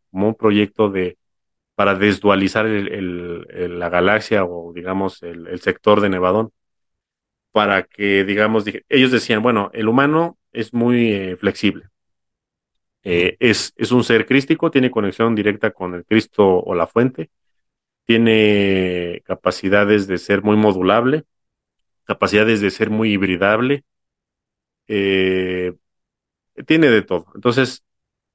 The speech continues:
eh, eh, esa, esa propuesta la trajeron para, digamos, eh, desdualizar el, el universo. Pero el problema fue que ellos, eh, digamos, las, eh, las, la administración superior, que les llaman arcángel, lo que sea,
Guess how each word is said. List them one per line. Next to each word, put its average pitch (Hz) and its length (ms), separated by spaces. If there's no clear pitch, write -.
eh, 131 180
eh, 127 260
esa, 156 200
esa 147 360
propuesta 139 520
la 110 120
trajeron 123 520
para, 95 580
digamos, 107 640
eh, 107 100
desdualizar 95 800
el, 87 520
el 87 580
universo. 90 640
Pero 95 160
el 92 60
problema 127 360
fue 123 340
que 95 840
ellos, 117 240
eh, 107 200
digamos, 110 400
las, - 340
eh, 90 460
las, 110 200
la 113 240
administración 123 680
superior, 120 520
que 98 80
les 90 100
llaman 98 320
arcángel, 90 380
lo 87 100
que - 80
sea, 123 180